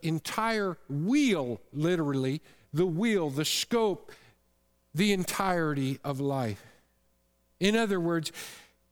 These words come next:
there's nothing that the tongue can't damage.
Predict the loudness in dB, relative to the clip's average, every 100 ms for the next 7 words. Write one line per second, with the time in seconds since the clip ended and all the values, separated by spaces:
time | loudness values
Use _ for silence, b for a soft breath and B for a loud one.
0 | _ _ 0 2 2 0 2 0 0 0
1 | 2 0 -2 -4 _ _ _ _ _ _
2 | _ _ _ _ _ _ _ _ -16 B
3 | B -4 -4 0 0 0 -4 -8 -2 0
4 | 0 -2 -2 0 2 2 0 -4 -8 -16